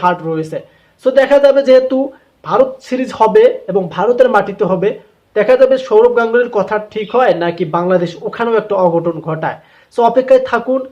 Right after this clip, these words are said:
খেলাটি কিন্তু এই সেপ্টেম্বর মাসেই শুরু হবে। So, আমরা অবশ্যই, অবশ্যই টেস্ট ক্রিকেটটা দেখব, কারণ ভারতের সাথে খেলা হলে তো খেলা মিস করা যাবে না। অবশ্যই আমাদের বাংলাদেশ টাইগার টিম ভারতকে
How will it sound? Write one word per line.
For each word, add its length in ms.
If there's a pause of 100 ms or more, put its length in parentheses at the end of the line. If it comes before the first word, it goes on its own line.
খেলাটি 300 (100)
কিন্তু 200 (100)
এই 140
সেপ্টেম্বর 480
মাসেই 300
শুরু 220
হবে। 160 (420)
So, 60 (120)
আমরা 180 (160)
অবশ্যই, 500 (140)
অবশ্যই 440
টেস্ট 220
ক্রিকেটটা 440
দেখব, 180 (400)
কারণ 180 (160)
ভারতের 380
সাথে 220
খেলা 200
হলে 180
তো 120
খেলা 200
মিস 180
করা 220
যাবে 240
না। 60 (400)
অবশ্যই 460
আমাদের 220 (140)
বাংলাদেশ 400
টাইগার 320
টিম 120 (360)
ভারতকে 340